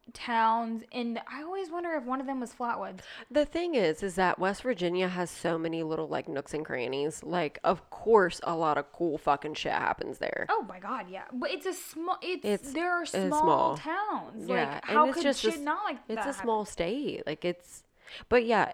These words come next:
Speaker 2: the peak season would definitely be spring through fall because winters on this coast are fucking awful.
Speaker 1: They are.
Speaker 2: And good fucking luck
Speaker 1: <sighs>
Speaker 2: having a good time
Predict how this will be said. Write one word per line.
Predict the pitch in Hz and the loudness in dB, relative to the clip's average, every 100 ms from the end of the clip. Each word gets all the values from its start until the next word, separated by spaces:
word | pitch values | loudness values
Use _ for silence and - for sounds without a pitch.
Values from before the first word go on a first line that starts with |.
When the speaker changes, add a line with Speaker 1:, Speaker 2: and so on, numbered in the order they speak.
| - | -2
Speaker 2:
the | 190 | -2
peak | 185 190 | 0 -4
season | - 165 175 156 | 0 0 2 2
would | 151 160 | 0 0
definitely | - 151 143 135 | 0 0 0 -4
be | 123 - - - | -4 -6 -8 -10
spring | - - 160 143 | -16 2 2 2
through | 151 156 | 0 -2
fall | - 104 127 | 2 4 4
because | 180 170 160 | 0 -6 -4
winters | 165 180 185 202 202 | -2 -2 0 0 2
on | 190 202 | 0 2
this | 208 196 | 0 0
coast | - 202 208 - | 2 4 2 -2
are | 139 | -6
fucking | - - 170 - - - | -8 0 0 0 -8 -4
awful. | - - - - - | 0 0 0 -2 0
Speaker 1:
They | 240 | 0
are. | 220 | 2
Speaker 2:
And | 175 175 | 2 2
good | 190 185 185 | 4 4 6
fucking | 202 196 185 | 2 4 0
luck | 190 165 127 - - | 4 6 4 -2 -12
Speaker 1:
<sighs> | - | 0
Speaker 2:
having | 185 190 208 | 4 4 4
a | |
good | 165 185 190 | 4 2 2
time | 202 196 147 123 156 | -2 0 0 -2 -6